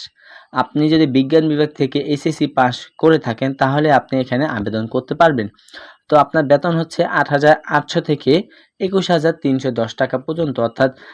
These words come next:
আপনার আট হাজার আটশো শুরু হবে এবং আপনি যখন রিটায়ার্ড হবেন তখন কিন্তু আপনার বেতন থাকবে একুশ হাজার তিনশো দশ টাকা। ওকে, তারপর আছে, আহ, <clears throat> অফিস সহকারী কাম কম্পিউটার অপারেটর।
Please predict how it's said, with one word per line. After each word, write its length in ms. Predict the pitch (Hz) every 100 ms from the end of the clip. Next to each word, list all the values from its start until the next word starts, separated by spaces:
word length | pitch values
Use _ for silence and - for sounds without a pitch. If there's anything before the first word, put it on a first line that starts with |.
| -
আপনার 340 | 127 123 139 143
আট 180 | 135 143
হাজার 280 | 139 147
আটশো 380 | 147 139 - 151
শুরু 260 | 139 165 170
হবে 240 | 165 175
এবং 400 | 196 156 131 131 127 - -
আপনি 260 | 127 147
যখন 280 | 139 135 131
রিটায়ার্ড 400 | 123 139 185 180
হবেন 320 | 160 160 175
তখন 320 | 165 135 143 143
কিন্তু 240 | 156 151
আপনার 240 | 135 139
বেতন 260 | 123 120 139
থাকবে 300 | 135 123 139
একুশ 320 | 160 139 151
হাজার 220 | 131 127 170
তিনশো 420 | - 120 120 156
দশ 200 | 131 123
টাকা। 300 | - 135 107 - _ - - - -
ওকে, 240 | 131 180 220 - - - _ -
তারপর 240 | 170 190
আছে, 320 | 185 170 185 190 -
আহ, 280 | - 135 139 - -
<clears throat> 480 | 214 208 160 123 - _ - - - _ _ _ - -
অফিস 280 | 151 151 185
সহকারী 540 | - 156 151 151 160
কাম 260 | 190 160 156
কম্পিউটার 460 | 143 131 117 123 147
অপারেটর। 400 | 120 110 113